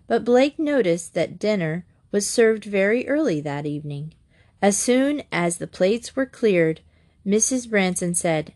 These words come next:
"Now, let's see what's in the package from Missus Piggle-Wiggle." Mister Branson carefully untied the heavy twine, unwrapped a very large stack of black paper with ragged edges, a fat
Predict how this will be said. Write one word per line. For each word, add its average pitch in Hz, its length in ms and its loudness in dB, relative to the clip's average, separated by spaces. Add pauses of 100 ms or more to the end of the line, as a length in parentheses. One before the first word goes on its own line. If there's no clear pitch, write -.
"Now, 196 520 0 (280)
let's 403 220 0
see 247 220 4
what's 214 280 2
in 180 120 -2
the 185 60 -2
package 156 580 -6
from 151 200 -6
Missus 156 360 -4
Piggle-Wiggle." 190 720 -2 (720)
Mister 254 340 2
Branson 175 460 -2
carefully 214 640 2
untied 190 680 0
the 156 100 -8
heavy 180 420 -4
twine, 160 600 -4 (420)
unwrapped 208 580 4
a 180 80 0
very 170 340 2
large 202 480 -2
stack 180 520 -2
of 170 180 -12
black 151 440 -8
paper 170 520 -2 (400)
with 185 360 0
ragged 214 460 4 (100)
edges, 180 520 -4 (120)
a 196 80 -4
fat - 300 -2